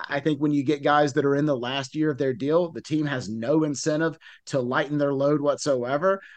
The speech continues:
Um, th-, yeah, you, you can see some big seasons. Joe Mixon's playing for that second contract,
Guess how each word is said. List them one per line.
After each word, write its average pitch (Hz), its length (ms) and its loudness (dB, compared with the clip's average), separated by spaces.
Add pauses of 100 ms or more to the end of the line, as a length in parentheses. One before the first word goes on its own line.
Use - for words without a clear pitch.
(160)
Um, 107 500 -6 (100)
th-, 127 160 -12
yeah, 151 260 0
you, 143 460 -4
you 165 140 -2
can 160 160 0
see 185 160 -2
some 165 180 -2
big 156 160 0
seasons. 139 380 -2
Joe 151 140 -2
Mixon's 156 340 -2
playing 151 280 -2
for 143 120 -4
that 123 180 -4
second 147 360 -4
contract, 147 600 -2